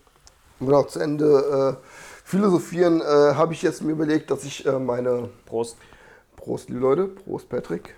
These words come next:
Speaker 2: Prost.
Speaker 1: Dass ich, äh, meine Geschichte, die jetzt rauskommt demnächst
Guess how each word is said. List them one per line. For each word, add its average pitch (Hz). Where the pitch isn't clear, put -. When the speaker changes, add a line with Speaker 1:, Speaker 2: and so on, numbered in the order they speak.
Speaker 2:
Prost. 120
Speaker 1:
Dass 107
ich, 139
äh, 135
meine 120
Geschichte, 208
die 123
jetzt 123
rauskommt 120
demnächst 135